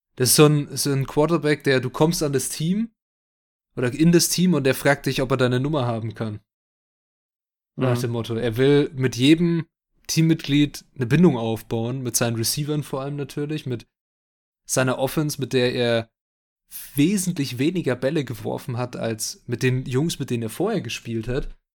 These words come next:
Speaker 1: Gab's auch mal so einen Vergleich, dass sie, die haben überhaupt nicht so viel Zeit zusammen zu trainieren und dann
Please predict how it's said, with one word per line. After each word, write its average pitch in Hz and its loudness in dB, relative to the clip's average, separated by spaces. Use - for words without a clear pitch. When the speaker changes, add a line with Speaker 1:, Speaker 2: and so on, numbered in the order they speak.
Speaker 1:
Gab's 127 -8
auch 139 -2
mal 143 2
so 120 0
einen 123 0
Vergleich, 123 -4
dass - -8
sie, 123 -4
die - -8
haben 147 -4
überhaupt 131 -4
nicht 156 -2
so 143 -2
viel - -8
Zeit 147 -2
zusammen 123 -4
zu 135 -4
trainieren 123 -2
und 113 -6
dann 113 -4